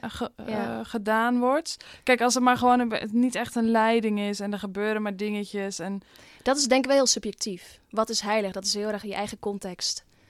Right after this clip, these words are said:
Speaker 1: Ja.
Speaker 2: Hoe jij denkt, eh, hoe je je
Speaker 1: Ja, wat
Speaker 2: heilig
Speaker 1: jouw
Speaker 2: en
Speaker 1: ideeën
Speaker 2: respectvol,
Speaker 1: daarbij
Speaker 2: eh,
Speaker 1: zijn.
Speaker 2: moet gedragen richting, eh, God.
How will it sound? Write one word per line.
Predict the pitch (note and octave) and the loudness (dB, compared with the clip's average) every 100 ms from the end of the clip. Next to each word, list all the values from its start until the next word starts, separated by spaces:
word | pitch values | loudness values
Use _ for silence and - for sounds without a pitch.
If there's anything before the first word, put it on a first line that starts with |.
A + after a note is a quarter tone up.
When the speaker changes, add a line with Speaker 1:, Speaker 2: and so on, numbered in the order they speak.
| _ _ - - | _ _ -20 -10
Speaker 1:
Ja. | G#3 | -2
Speaker 2:
Hoe | A3 | 2
jij | G#3 G#3 G3+ | 4 4 2
denkt, | G3 G3 - | 0 0 -4
eh, | G3+ F#3+ F#3 F#3+ | -8 -6 -6 -6
hoe | F#3+ F#3+ | -4 -4
je | F#3 | -4
je | F3+ | -6
Speaker 1:
Ja, | F3+ | -4
wat | |
Speaker 2:
heilig | F3+ F#3+ F#3+ | -2 0 0
Speaker 1:
jouw | G3 | 0
Speaker 2:
en | |
Speaker 1:
ideeën | F3+ F#3+ | -2 2
Speaker 2:
respectvol, | F#3+ F#3 E3 D#3+ | 4 4 2 0
Speaker 1:
daarbij | G3 | -2
Speaker 2:
eh, | F#3+ | 0
Speaker 1:
zijn. | F#3 F#3+ | 0 -2
Speaker 2:
moet | F3+ | -4
gedragen | F#3 F#3 F#3 F#3+ F#3+ | -4 -2 -2 -2 -6
richting, | F3+ - F3+ F3 | -8 -10 -8 -8
eh, | F3 | -8
God. | - F#3 E3 - | -8 -12 -12 -16